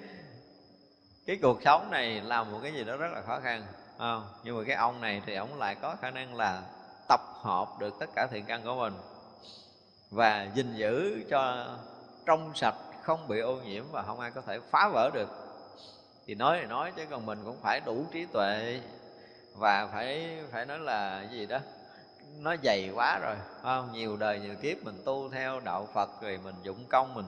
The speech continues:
thiền định, mình lễ Phật, mình sám hối gì, gì đó để thiện căn tới giờ phút này á, mà mình tin rằng mình không bao giờ bị phá vỡ thiện căn.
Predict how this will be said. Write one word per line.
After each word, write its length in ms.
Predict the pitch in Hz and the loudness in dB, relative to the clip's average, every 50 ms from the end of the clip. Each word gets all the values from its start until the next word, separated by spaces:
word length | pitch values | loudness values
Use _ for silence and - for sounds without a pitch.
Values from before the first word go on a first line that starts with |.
| 92 | -6
thiền 260 | - 107 98 95 92 92 | -6 -8 -6 -6 -4 -4
định, 140 | 92 98 113 117 | -4 -4 -4 -8
mình 100 | 104 92 | -6 -4
lễ 140 | 98 113 | -4 -4
Phật, 200 | 139 117 101 95 | -2 -2 -6 -6
mình 100 | 98 90 | -6 -8
sám 120 | - 117 135 | -10 -8 -4
hối 240 | 143 143 165 190 185 | -2 -2 -2 -2 -2
gì, 220 | 147 117 107 107 | -4 -4 -4 -6
gì 200 | 104 104 101 98 | -6 -6 -6 -4
đó 220 | 98 110 131 156 160 | 0 0 0 0 0
để 180 | 104 98 120 151 | 0 -2 -4 -4
thiện 220 | 170 - 107 104 | -4 -6 -8 -4
căn 260 | - - 131 131 123 123 - | -2 -2 -2 -2 -4 -4 2
tới 180 | 143 143 185 208 | 4 4 4 4
giờ 160 | 180 139 113 101 | 2 0 0 0
phút 120 | - 160 175 - - 131 | -2 -6 -6 -6 -4 0
này 320 | 127 123 117 113 113 127 | 0 2 2 2 0 -2
á, 100 | 156 185 175 - - - - - - - - - - - | -2 -4 -8 -12 -16 -16 -16 -18 -18 -20 -20 -20 -20 -8
mà 260 | 123 120 113 107 107 | -2 0 2 2 0
mình 160 | 107 113 110 110 107 104 - - | 0 -4 -8 -8 -10 -14 -2 4
tin 280 | - 220 220 226 220 202 | 4 4 4 4 -2 6
rằng 340 | 185 170 139 123 117 113 113 | 8 8 8 8 4 -6 -6
mình 120 | 110 107 | -6 -6
không 120 | 117 135 | -6 -6
bao 120 | 151 139 131 | -4 -4 -4
giờ 120 | 120 113 | -4 -4
bị 140 | 101 98 104 110 - | -6 -6 -8 -6 -2
phá 160 | - 131 156 151 | 0 0 0 0
vỡ 160 | 120 95 107 131 131 | -2 -4 -4 -4 -8
thiện 100 | 110 95 - | -10 -12 -10
căn. 140 | 104 101 | -10 -12